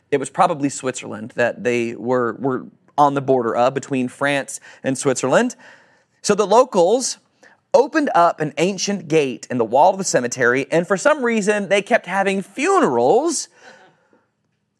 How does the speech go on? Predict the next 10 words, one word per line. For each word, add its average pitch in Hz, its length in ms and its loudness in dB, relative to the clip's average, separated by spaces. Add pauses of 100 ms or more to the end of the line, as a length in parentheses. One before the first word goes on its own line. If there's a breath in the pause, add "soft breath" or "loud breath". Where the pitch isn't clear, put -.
(180)
but 214 120 4
they 254 80 4
kept 277 240 0
walking 233 420 2
right 226 240 4
through 220 140 -2
that 196 200 2
gate 190 280 0
into 170 180 -4
Switzerland. - 640 -6